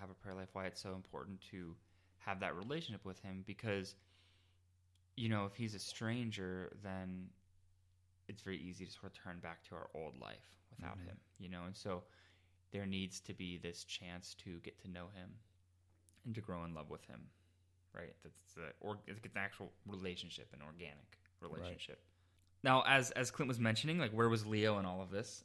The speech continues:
Speaker 1: right? And, and he was, he was pursuing her, but as J P two says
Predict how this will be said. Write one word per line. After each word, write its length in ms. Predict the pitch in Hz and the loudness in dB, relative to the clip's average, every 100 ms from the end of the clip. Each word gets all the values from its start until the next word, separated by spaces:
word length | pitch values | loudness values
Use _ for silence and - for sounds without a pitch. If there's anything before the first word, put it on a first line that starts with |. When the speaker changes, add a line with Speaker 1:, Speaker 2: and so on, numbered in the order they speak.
| - | -4
Speaker 1:
right? 260 | 101 120 147 - | 2 2 0 2
And, 180 | 123 117 | 4 6
and 140 | 123 | 6
he 100 | 123 | 8
was, 220 | 151 156 | 10 10
he 60 | 113 | 10
was 100 | 110 | 6
pursuing 540 | 110 110 - 143 131 | 4 -2 4 6 6
her, 400 | 127 123 117 107 - - - - 117 | 6 8 8 6 2 -16 -16 -14 4
but 320 | 117 107 - - - - - - | 6 6 4 -12 -20 -20 -12 2
as 160 | 117 | 2
J 180 | 113 117 | 8 6
P 180 | 113 120 | 8 4
two 240 | 113 113 110 | 4 2 2
says 560 | - 98 107 143 - | 2 2 2 0 -10